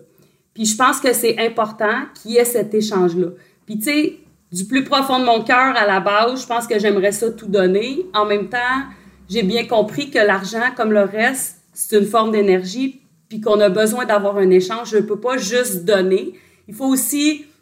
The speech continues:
que j'en reçoive. Puis quand moi, je demande des soins énergétiques ou quand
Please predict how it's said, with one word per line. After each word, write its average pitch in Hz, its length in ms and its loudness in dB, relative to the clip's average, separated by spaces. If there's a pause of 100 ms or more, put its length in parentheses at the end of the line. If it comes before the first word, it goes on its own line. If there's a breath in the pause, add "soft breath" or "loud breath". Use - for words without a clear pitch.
(120 loud breath)
que 202 120 2
j'en 190 240 2
reçoive. 214 640 0
Puis 214 360 -10 (320 loud breath)
quand 294 180 4
moi, 262 300 4
je 262 80 -6
demande 202 400 0
des 196 100 4
soins 208 240 -4
énergétiques 190 640 -4
ou 226 120 -16
quand 202 160 -2